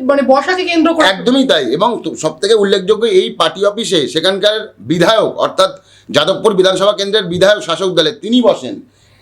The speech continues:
Speaker 2: তিনি একদিন বসেন, মাঝে মধ্যে এই কাউন্সিলররা যান। সেইখানে বসা নিয়ে গণ্ডগোল, পরবর্তী সময় মারপিট এবং তুমি যেমনটা বললাম, তুমি জানো,
Speaker 1: গোষ্ঠীকন্দল।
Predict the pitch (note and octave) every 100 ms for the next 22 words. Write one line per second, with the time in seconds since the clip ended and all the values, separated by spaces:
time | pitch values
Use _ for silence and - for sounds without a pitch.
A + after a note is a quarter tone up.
0 | _ - G#3 A#3+ A3 F#3+ A#3 A3 G#3 A#3
1 | G3 G3+ G#3 F#3 B3+ A#3 G3+ F3+ F#3+ F3+
2 | G#3+ A3 E3 D#3 G#2 - _ _ - D#3
3 | F#3 F#3 A#3 A#3+ F3+ E3 G3+ A3+ A#3+ F#3
4 | F#3 G3 A3 B3 B3+ G3 F#3+ G3 G3 G3+
5 | G#3+ E3+ E3+ G3 B3 C4 - _ - A3
6 | B3+ B3+ A#3 A3+ G3+ G#3 G3+ G3+ G3+ G#3
7 | A#3 G3+ G3+ D3+ D#3+ C3+ A2+ - C#4 C#4
8 | D#4 G#3 F3 -